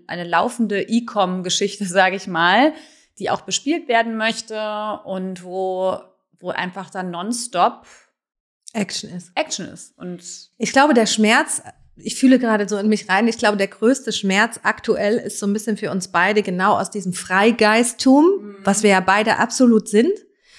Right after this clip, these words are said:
Speaker 2: ähm, hin zu, wir müssen uns strukturieren, aber ich glaube, das kriegen wir gut hin.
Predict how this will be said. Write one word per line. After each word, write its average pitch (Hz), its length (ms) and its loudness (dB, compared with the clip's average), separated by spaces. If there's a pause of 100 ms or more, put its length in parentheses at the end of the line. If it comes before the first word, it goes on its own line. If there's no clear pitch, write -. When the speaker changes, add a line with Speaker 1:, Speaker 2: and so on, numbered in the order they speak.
(300)
Speaker 2:
ähm, 208 560 4 (360)
hin 247 340 4
zu, 233 520 0 (340)
wir 208 140 4
müssen 226 260 6
uns 202 200 -4
strukturieren, 220 760 0 (640)
aber 196 200 2
ich 196 80 -6
glaube, - 160 -10
das 190 140 -16
kriegen 165 200 -8
wir 156 80 -10
gut - 180 -20
hin. 156 240 -18